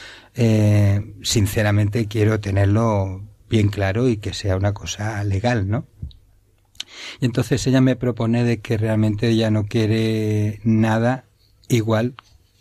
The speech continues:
que las demás. Ella sé que, ella es católica, practicante,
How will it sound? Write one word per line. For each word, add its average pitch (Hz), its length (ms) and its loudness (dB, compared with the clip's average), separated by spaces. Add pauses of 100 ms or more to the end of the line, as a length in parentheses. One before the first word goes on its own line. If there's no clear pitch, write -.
que 110 160 -2
las 98 160 0
demás. 107 500 -2 (500)
Ella 101 220 0
sé 107 160 -4
que, 107 280 -2
ella 110 200 2
es - 100 -2
católica, 160 680 0 (960)
practicante, 131 800 -2